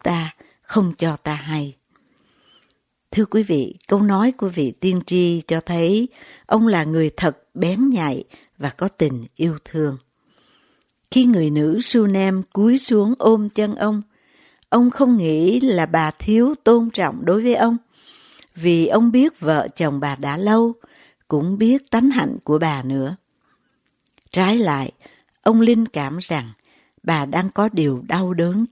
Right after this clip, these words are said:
trong lòng không thể nói ra được. Và trong cơn tuyệt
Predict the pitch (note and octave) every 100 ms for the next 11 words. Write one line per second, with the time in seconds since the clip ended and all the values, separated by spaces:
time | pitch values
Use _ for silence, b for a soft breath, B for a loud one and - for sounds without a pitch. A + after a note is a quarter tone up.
0 | - G3 F3+ D3+ B2+ A#2+ - A3+ A3 D3
1 | D3+ F3 F#3 A3 A#3 G3+ F3+ C#3 G#2 B
2 | B B B B B - E3+ - B3 B3+
3 | B3+ B3 B3 A#3+ - E3+